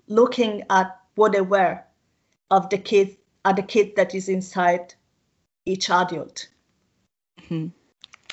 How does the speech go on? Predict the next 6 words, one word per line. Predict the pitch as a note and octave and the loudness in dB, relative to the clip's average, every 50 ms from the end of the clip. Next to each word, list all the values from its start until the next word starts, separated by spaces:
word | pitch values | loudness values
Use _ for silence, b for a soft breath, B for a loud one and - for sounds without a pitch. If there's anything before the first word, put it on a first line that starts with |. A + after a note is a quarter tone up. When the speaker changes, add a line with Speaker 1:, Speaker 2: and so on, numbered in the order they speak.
| - - - | -14 -10 -12
Speaker 2:
Okay, | G3 - - G3+ G#3 - | -10 -6 -6 -6 -6 -2
could | - - G3 | -2 0 2
be | - F#3+ F3 D#3 | 4 2 2 2
the | - - - E3 D#3 | -2 -2 -2 2 4
reason. | D#3 D#3+ D#3 D#3 E3+ G3+ A3+ A#3+ C4 - - A3 B B B B B B B - | 4 4 2 0 -2 -2 0 0 -2 -2 -4 -6 B B B B B B B -2
And, | A3 A3+ A#3 A#3+ A#3+ A#3+ B3 | 0 2 4 4 4 2 0